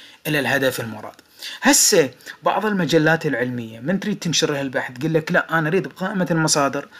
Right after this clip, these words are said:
صح المصادر، المصدر، وأريد ويا وين المصدر دي أو آي الخاص بي. شلون أقدر أخلي بالمصدر دي أو آي؟ بكل بساطة، مثلًا أنا عندي بحث، هذا مثلًا البحث،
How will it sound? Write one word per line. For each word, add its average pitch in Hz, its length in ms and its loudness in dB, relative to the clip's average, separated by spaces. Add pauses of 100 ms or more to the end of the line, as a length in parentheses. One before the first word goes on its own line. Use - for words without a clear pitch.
صح - 260 2
المصادر، 165 520 2 (180)
المصدر، 151 440 -2 (340)
وأريد 180 460 -6
ويا 185 320 4
وين 214 220 4
المصدر 214 360 0
دي 147 220 -4
أو 139 300 0
آي 135 60 0
الخاص 113 440 -2
بي. 90 120 -20 (320)
شلون 285 300 6
أقدر 156 240 6
أخلي 156 300 4
بالمصدر 180 480 0
دي 143 180 -4
أو 123 140 -8 (120)
آي؟ - 100 -16
بكل 302 260 4
بساطة، 143 520 0 (1200)
مثلًا 175 580 4
أنا 143 100 2
عندي 131 280 0
بحث، 165 260 -6 (440)
هذا 139 260 4
مثلًا 127 380 0
البحث، 175 420 -4